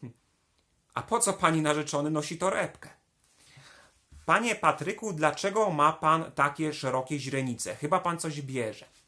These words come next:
E, moi drodzy, ja mam szerokie źrenice, dlatego że, e,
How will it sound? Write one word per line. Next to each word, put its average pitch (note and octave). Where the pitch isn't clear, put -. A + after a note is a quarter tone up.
E, A#2+
moi D#3+
drodzy, B2
ja C3
mam G3
szerokie D#3
źrenice, B2
dlatego D3+
że, A#2
e, C3